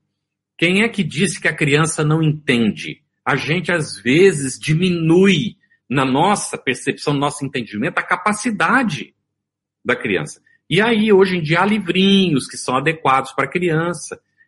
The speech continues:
Então, nós podemos também pegar esses livrinhos, né? A criança vai aprendendo a ler, já vai lendo esses livrinhos mais adequados para o seu entendimento,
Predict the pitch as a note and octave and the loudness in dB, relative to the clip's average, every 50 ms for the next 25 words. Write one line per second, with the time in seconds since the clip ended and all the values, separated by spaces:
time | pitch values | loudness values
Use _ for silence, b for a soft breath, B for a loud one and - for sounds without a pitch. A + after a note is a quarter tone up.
0 | _ - A#2+ - - C3 C#3 D3+ D#3+ D#3 - - G3 G3+ E3+ D#3 E3 F#3 F#3 - | _ -8 -6 -2 -2 0 0 0 -2 -2 -2 -2 0 0 0 0 -2 -2 -4 -4
1 | - F3 D#3+ C#3+ B2 B2+ C3 C3 - D3 C#3+ A#2+ A2 G#2+ G2+ G#2 - - C3 B2+ | -4 -2 -2 0 0 -2 -2 0 -2 -2 0 0 0 0 -2 -2 -4 -4 -4 -4
2 | D3+ F#3 F#3 D#3 D3+ D#3 D#3 D#3 D#3 D#3 D3+ D3+ D3+ D3+ - - _ _ _ _ | -2 -2 -2 0 0 2 4 4 4 4 4 2 0 -2 -6 -14 _ _ _ _
3 | _ _ _ G#2+ A#2+ C3+ D3+ - C#3 B2+ C#3 C3+ - B2+ B2 C3 C3 - C#3 C3 | _ _ _ -2 -2 -2 -2 0 0 0 0 0 -2 -2 -2 -2 -2 0 0 0
4 | B2+ B2+ C3+ C3 B2+ B2+ A#2+ A#2 A#2+ C#3 D3+ C3+ C3 A#2 C3 B2+ B2 B2 B2+ B2+ | 2 2 2 2 2 0 0 2 2 0 0 0 0 0 0 0 0 0 0 -2
5 | B2 A#2+ A#2 - A#2+ A2 A#2 A#2 G#2+ - B2 B2 A#2+ A2+ - A#2 A#2 G#2 A2+ A2 | -2 -4 -6 -6 -8 -6 -6 -6 -4 -2 -2 -2 -2 -2 -2 -2 -2 0 -2 -2
6 | A2 A2+ - - - A2+ A#2 A#2 A2+ - - - G#2 - - G#2+ G2+ G2 - A#2+ | -2 -4 -2 0 2 2 2 2 0 -2 -6 -8 -8 -4 -4 -4 -4 -2 -2 -2
7 | B2+ C3+ F3+ F#3 E3+ C#3 C3+ C#3 C#3+ - - D3 D3 | -2 0 0 0 2 2 2 2 0 -2 -4 -6 -6